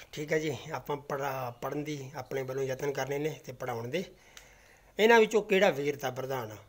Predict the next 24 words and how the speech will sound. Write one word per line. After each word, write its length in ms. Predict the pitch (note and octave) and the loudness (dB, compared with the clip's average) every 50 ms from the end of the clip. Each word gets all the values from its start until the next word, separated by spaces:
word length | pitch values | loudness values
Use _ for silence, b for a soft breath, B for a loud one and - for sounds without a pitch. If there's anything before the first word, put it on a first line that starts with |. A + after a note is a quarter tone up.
| _ _ _ _ _ _ _ _ _ _ _ _ _ - - - - | _ _ _ _ _ _ _ _ _ _ _ _ _ -20 -20 -8 -4
ਨਹੀਂ 400 | D#3 E3 F3+ F#3 E3+ F3+ G3 F3 | 0 4 4 6 6 4 0 0
ਹੈ? 220 | B2+ A#2 G#2+ G#2+ A2+ | -2 -6 -8 -12 -14
ਦੇਖੋ 400 | A#2 B2 D3 D#3 D#3 - F3 D#3 | -4 -2 -2 -2 -2 -4 -6 -6
ਜੀ 140 | D3 C#3 C#3+ | -4 -4 -4
ਇਹ 100 | D#3 D#3+ | -4 -4
ਧਿਆਨ 280 | D#3 - C3+ B2+ A#2 A#2 | -4 -6 -6 -6 -6 -6
ਦੇ 80 | A#2+ | -8
ਵਿੱਚ 160 | A#2+ B2 - | -10 -10 -8
ਰੱਖਣਾ। 360 | C#3 C3+ B2+ - C#3 D#3 D#3+ E3 B B B B B B B B B B B B B - | -8 -8 -6 -4 -4 -4 -4 -4 B B B B B B B B B B B B B -4
ਹਾਂ, 160 | D3 D3 D3 D3 | 0 0 2 2
ਵੈਸੇ 180 | D3+ C3+ D3+ | 0 0 0
ਤਾਂ 140 | D3 D#3 D3+ | 0 -2 -2
ਸੌਖਾ 380 | D3 - D3+ D3 D3 - F3 F3 | 2 0 0 0 2 2 2 2
ਸਮਝ 280 | D3 D3 C#3 D3+ D#3 D3+ | 2 0 -4 -2 0 2
ਆ 100 | C#3+ C#3 | 2 2
ਗਿਆ 160 | C3+ C#3 C#3+ | 2 0 0
ਉਹ 140 | C#3 D3 D3 | 0 -2 -2
ਜਿਹੜੇ 220 | C3 C#3 C3+ C#3 C#3 | -2 0 0 0 -2
ਪਹਿਲਾਂ 280 | C3 - - C3+ C3+ C#3 | -2 -4 -4 -2 -2 -2
ਤੋਂ 100 | C#3 C3+ | -4 -6
ਤਿਆਰੀ 240 | C3+ - C3 C3 C3+ | -6 -6 -6 -6 -6
ਕਰ 180 | C3+ - C3+ C3 | -6 -6 -4 -4
ਰਹੇ 160 | C3+ C3 C3+ | -4 -4 -4
ਨੇ, 160 | D3 D#3+ | -4 -6